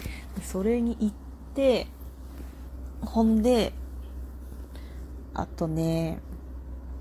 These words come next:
あれだ。次の日の、次の日の話になるけどさ、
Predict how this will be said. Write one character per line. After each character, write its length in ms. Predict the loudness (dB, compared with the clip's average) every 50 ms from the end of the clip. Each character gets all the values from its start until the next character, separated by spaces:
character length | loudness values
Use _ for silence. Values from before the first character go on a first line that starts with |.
| -6 -8 -8 -6 -6 -8 -8 -8 -8 -8 -8 -8 -8 -8 -8 -8 -8 -8 -8 -6 -6 -6 -6 -6 -6 -8 -8 -6 -8 -8 -8 -8 -8 -6 2
あ 140 | 4 4 4
れ 100 | 4 4
だ。 200 | 2 2 2 -2 -6 -12 -12 -12 -12 -12 -12 -12 -12 -14 -12 -14 -14 -14 -12 -12 -14 -12 -12 -12 -12 -12 -10 -8
次 340 | 2 2 4 6 6 6 6
の 100 | 6 4
日 160 | 4 2 0
の、 400 | 0 2 2 2 2 0 0 -4 -6 -6 -6 -8 -6 -6
次 260 | 2 2 4 6 6
の 100 | 6 6
日 100 | 6 6
の 100 | 4 4
話 180 | 2 2 2 0
に 60 | 0
な 80 | 0 0
る 60 | 0
け 60 | -2
ど 60 | -2
さ、 220 | 0 -2 -2 -2